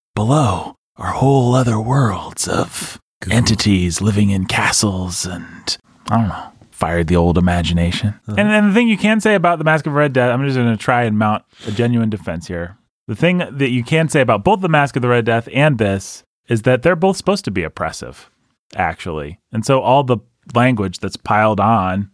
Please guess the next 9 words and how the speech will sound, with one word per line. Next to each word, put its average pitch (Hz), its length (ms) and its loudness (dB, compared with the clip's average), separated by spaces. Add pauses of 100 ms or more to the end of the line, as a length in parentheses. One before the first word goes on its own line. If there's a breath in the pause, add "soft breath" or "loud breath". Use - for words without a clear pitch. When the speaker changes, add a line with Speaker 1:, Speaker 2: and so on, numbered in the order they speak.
(140)
Speaker 1:
that 90 160 -8
feels 117 300 0
oppressive 95 580 -2
and 82 140 -6
stupid 90 500 -2
and 90 140 -2
stilted 107 440 -2
and 85 160 -2
stultifying, 98 680 0